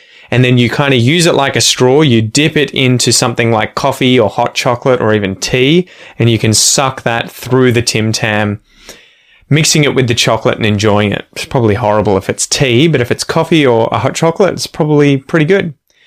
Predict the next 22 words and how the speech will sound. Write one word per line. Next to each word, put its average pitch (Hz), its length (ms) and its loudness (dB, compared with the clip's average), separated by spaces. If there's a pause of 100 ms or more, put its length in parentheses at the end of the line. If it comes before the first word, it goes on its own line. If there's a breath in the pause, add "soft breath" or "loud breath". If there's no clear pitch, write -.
(300 loud breath)
Arnott's 190 480 0 (100)
have 143 320 -2
even 170 360 2
created 147 400 2
a 127 60 2
specific 135 500 0
variety 127 560 2
of 123 140 -2
Tim 131 260 0
Tam 110 380 -2
called 143 340 0
the 135 80 4
Tim 127 300 0
Tam 117 320 0
Slam 139 640 0
that 120 160 0
was, 120 240 2
quote, 117 440 0
"especially 139 760 0
made 113 460 0
for - 160 -4
slamming." 107 880 0